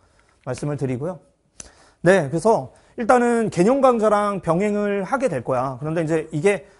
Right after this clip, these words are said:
아마 "선생님 저는 기초 개념 강좌랑 병행하는 친구도 있을 것 같고 아니면 실전 개념 강좌를 하면서 복습용으로 같이 유형별 복-, 어, 공부하고 싶어요." 이래서 그런 친구들도 있을 것 같고 그러니까 여러분들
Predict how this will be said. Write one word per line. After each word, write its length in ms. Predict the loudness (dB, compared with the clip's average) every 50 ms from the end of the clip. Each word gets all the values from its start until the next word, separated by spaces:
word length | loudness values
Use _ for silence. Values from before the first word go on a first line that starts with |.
| _ -4
아마 340 | -2 2 2 2 2 0 -4 -10 -20 -20 -20 _
"선생님 220 | -4 0 2 2 4
저는 400 | 2 2 2 0 -2 -2 -4 -8
기초 520 | -8 -10 -4 0 4 6 6 8 6 6
개념 320 | 4 2 2 0 0 0 0
강좌랑 420 | 0 0 2 2 2 2 2 0
병행하는 440 | -2 -4 -4 -2 -2 -2 -4 -4 -6
친구도 280 | -6 -6 -6 -4 -4
있을 180 | -4 -6 -6 -6
것 100 | -6 -6
같고 480 | -6 -6 -8 -8 -8 -8 -8 -8 -12 _ _ _ _ -8
아니면 380 | -6 -4 -2 -2 -2 -4 -6
실전 400 | -8 -10 -10 -4 -2 0 0 0
개념 260 | 0 -2 -2 -2 -2
강좌를 320 | -2 -2 -2 0 0 2 2
하면서 480 | 0 0 -2 -4 -2 -2 -2 -2 -4 -6 -6
복습용으로 640 | -6 -6 -4 -4 -4 -2 -2 0 0 0 0 -2 -2
같이 300 | -4 -6 -12 -10 -8 -4
유형별 560 | -2 -2 -2 -2 0 0 0 0 -2 -4 -8
복-, 200 | -10 -10 -10 -10 -8
어, 260 | -8 -8 -8 -10 -12 -14 _ _ _ _
공부하고 300 | -8 -4 0 0 0 0
싶어요." 300 | 0 -4 -6 -4 -4 -2
이래서 420 | -2 -4 -4 -4 -4 -6 -6 -6 -10 _ _ _ _ _
그런 260 | -2 0 0 0 0
친구들도 400 | -2 -4 -6 -6 -4 -4 -6 -6 -8
있을 200 | -10 -10 -10 -6
것 100 | -6 -6
같고 200 | -6 -6 -8 -8
그러니까 200 | -8 -6 -4 -4
여러분들 400 | -2 -2 -4 -4 -4 -6 -6